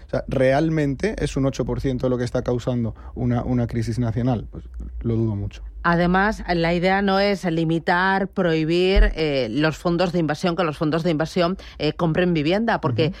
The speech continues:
Speaker 2: se han convertido en un auténtico dinamizador de, del mercado, tanto en la compra-venta como en la rehabilitación, ¿no?
Speaker 1: Claro, de hecho, eh, es que la propia ley socimi ya, ya lo dice, ¿no? En sus estatutos,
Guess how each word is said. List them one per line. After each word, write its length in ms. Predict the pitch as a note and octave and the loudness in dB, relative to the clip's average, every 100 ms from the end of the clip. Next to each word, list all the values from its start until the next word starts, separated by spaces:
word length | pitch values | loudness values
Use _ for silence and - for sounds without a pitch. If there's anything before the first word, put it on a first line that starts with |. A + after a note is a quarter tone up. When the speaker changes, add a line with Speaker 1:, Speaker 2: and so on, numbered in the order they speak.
| - | -10
Speaker 2:
se 160 | - | 0
han 140 | F3 F3 | 0 2
convertido 640 | F#3 F#3 F#3 F3+ F3+ G#3+ G#3 | 0 0 0 0 0 0 0
en 100 | F3 | 0
un 80 | F3 | 0
auténtico 640 | F3 F3+ E3+ G3+ G#3 F#3+ - | 0 0 0 0 0 0 -4
dinamizador 1080 | E3 G3 F#3 E3+ E3 E3+ D#3+ E3 D#3 F#3+ | -2 2 2 2 2 0 0 0 0 0
de, 240 | G#3 G3 - | 0 -2 -2
del 200 | D3+ C#3+ | -2 0
mercado, 540 | C#3 - F3 B3 D#3+ - - - | -2 0 0 2 0 -4 -20 -4
tanto 460 | E3 E3 F#3 F#3+ - | -2 0 2 0 0
en 180 | E3 D3 | -2 0
la 120 | C#3+ | 0
compra-venta 600 | F3 E3+ E3+ F3 G#3 G#3 | 0 0 0 0 -2 0
como 340 | F#3 F3+ G#3 - | 0 0 0 0
en 160 | F#3+ | 2
la 100 | F3 | 2
rehabilitación, 800 | E3+ D#3+ D3+ D3 C3+ F3 F#3 A3 | 0 0 0 -2 -2 0 0 0
¿no? 240 | C#3+ E3 D4 - - - - - | -2 -4 -8 -16 -20 -20 -20 -4
Speaker 1:
Claro, 360 | - D#3+ B2 - | 2 2 2 -2
de 200 | C#3 C3+ | 0 0
hecho, 360 | D3 G3+ G3 - | 2 0 0 -2
eh, 200 | C#3+ - | -6 -6
es 140 | D3 | -6
que 180 | - F3 | -2 0
la 260 | D3+ C3 B2 | 2 0 2
propia 460 | E3 F#3 F3 E3+ C#4+ | 0 2 2 0 0
ley 260 | C#3+ C#3+ D3 | 0 2 2
socimi 500 | D#3 D#3 D#3+ F#3 C3+ | 0 0 2 0 -2
ya, 440 | C3 B2+ B2+ C3 | -6 -2 0 2
ya 160 | C3 D#3 | 2 2
lo 80 | G#3 | 2
dice, 260 | A3 - | 0 0
¿no? 220 | C#3+ G#3 | 2 2
En 160 | D#3 D3 | 2 0
sus 360 | - D3+ C#3+ - | 2 0 0 -2
estatutos, 720 | D3+ - C3 G3+ G3 C3 | -2 0 0 -2 -2 -2